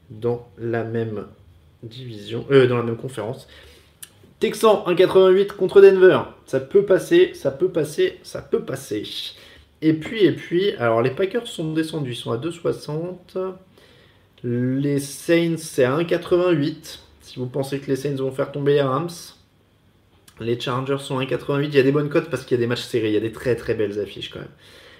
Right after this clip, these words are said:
Il y a des très, très belles affiches. Euh, hmm. J'ai, je, je,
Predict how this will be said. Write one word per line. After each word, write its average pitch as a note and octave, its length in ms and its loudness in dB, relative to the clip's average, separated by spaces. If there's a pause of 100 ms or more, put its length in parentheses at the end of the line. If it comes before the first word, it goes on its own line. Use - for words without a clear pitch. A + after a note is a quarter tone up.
(100)
Il - 60 -4
y - 20 0
a A2+ 40 2
des A2 120 -6
très, C#3 180 -4
très C3+ 160 -6
belles A#2 240 0
affiches. B2+ 600 -2
Euh, G#2 440 -4 (640)
hmm. E3 100 -8 (1400)
J'ai, G#2+ 480 -4
je, A2 280 -4
je, A#2 160 -4